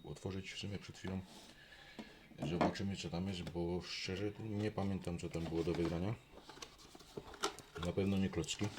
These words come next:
Oczywiście link do kanału będzie w opisie. O, super.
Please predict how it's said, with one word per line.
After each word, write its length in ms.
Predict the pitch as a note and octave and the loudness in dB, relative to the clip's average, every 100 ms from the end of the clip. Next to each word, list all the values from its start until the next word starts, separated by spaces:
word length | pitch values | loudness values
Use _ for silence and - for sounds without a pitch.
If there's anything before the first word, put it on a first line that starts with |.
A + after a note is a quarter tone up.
| - - - - - - - - - - - | -8 -8 -10 -10 -12 -10 -10 -10 -14 -18 -8
Oczywiście 400 | - F2 F2 F#2+ | -2 0 2 4
link 180 | F#2 F#2+ | 6 6
do 120 | F2 | 6
kanału 320 | E2 F2+ F2 F2 | 6 8 8 8
będzie 300 | F2 F2 D2+ - - - - - - - | 6 4 2 -2 -6 -6 -8 -8 -8 -6
w 40 | - | -6
opisie. 400 | D3+ - G#2+ G#2+ - - - _ - - - - - - - - - - | -2 2 4 2 0 -14 -20 _ -20 -20 -20 -20 -20 -20 -20 -12 -8 -2
O, 80 | D2 - - - - - - - - - - - | -2 -2 -10 -20 -20 -20 -20 -20 -18 -18 -18 -14
super. 440 | - - - D2+ | -2 0 2 0